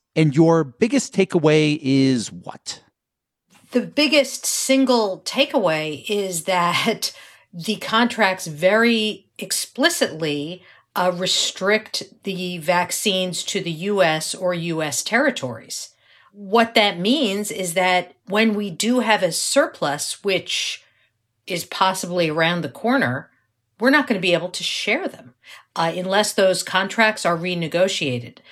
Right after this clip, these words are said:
Speaker 2: So it has a chilling effect on President Biden's ability to do what he has said he wants to do, which is to be a global public health leader, uh, and really, you know, turn his attention to the rest of the world.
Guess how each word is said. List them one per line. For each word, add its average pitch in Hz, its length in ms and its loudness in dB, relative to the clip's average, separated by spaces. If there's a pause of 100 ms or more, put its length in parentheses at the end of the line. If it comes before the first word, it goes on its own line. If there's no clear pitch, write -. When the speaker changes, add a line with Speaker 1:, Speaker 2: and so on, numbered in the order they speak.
(120)
Speaker 2:
So 190 480 4
it 220 160 2
has 202 380 0
a 170 120 -8
chilling 285 500 0
effect - 600 -6 (260)
on 170 440 -2
President 220 420 0
Biden's 196 400 2
ability 208 520 2
to 180 100 -2
do 196 240 -2
what 190 200 0
he 190 120 -4
has 175 160 0
said 185 180 2
he 196 100 -8
wants 180 360 -2
to 143 140 -10
do, 123 200 -10
which 165 240 -8
is 170 200 -2
to - 100 -8
be 160 220 -6
a 151 220 -6 (280)
global 170 420 2
public 156 480 -4
health 240 320 -2
leader, 131 500 -6 (380)
uh, 156 300 -2
and 165 260 -6
really, 175 280 2
you 160 200 -4
know, 151 240 -6
turn 196 320 -2
his 175 160 -4
attention 156 640 -4
to 147 140 -8
the 143 100 -8
rest 135 280 -6
of - 40 -20
the 131 80 -10
world. 180 300 -8